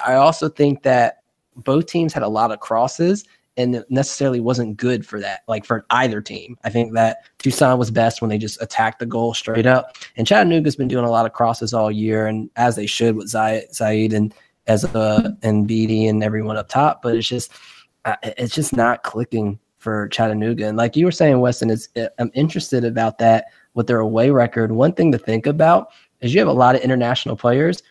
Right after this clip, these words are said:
who are not used to taking a plane ride from Chattanooga to Tucson, right? Like, their furthest away day is a three-hour bus ride. So I wonder if that travel, especially early in the season, that since they're not used to it, I wonder if that plays a part of it.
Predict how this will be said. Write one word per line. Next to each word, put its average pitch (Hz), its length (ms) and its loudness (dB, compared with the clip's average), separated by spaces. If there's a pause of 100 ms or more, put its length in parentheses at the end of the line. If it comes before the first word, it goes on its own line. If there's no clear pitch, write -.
(120)
who - 100 -8
are 113 80 0
not 127 300 0
used 151 340 -4
to 131 100 -4
taking 123 420 -4
a 113 100 -8
plane 160 400 0
ride 117 400 0 (140)
from 117 180 -6
Chattanooga 143 880 2 (180)
to 123 140 -2
Tucson, 135 680 2
right? 120 280 0
Like, 110 120 -2
their 147 140 2
furthest 139 400 -2
away 123 300 -2
day 120 240 -2
is 117 100 -6
a 113 60 -10
three-hour 120 520 -2
bus 127 320 0
ride. 92 380 -6
So 127 220 0
I 127 100 4
wonder 165 440 -2
if 165 140 -4
that 160 200 -2
travel, 170 540 0
especially 135 440 -2
early 127 320 0
in 131 80 -2
the 127 60 -2
season, 143 380 -2
that 123 120 -6
since 117 140 -8
they're 117 100 -6
not 117 200 0
used 139 240 -2
to 120 100 0
it, 117 100 -4
I 117 60 -4
wonder 147 260 0
if 160 60 -2
that 156 200 2
plays 151 200 0
a 123 60 -6
part 175 300 0
of - 120 -20
it. 104 140 -20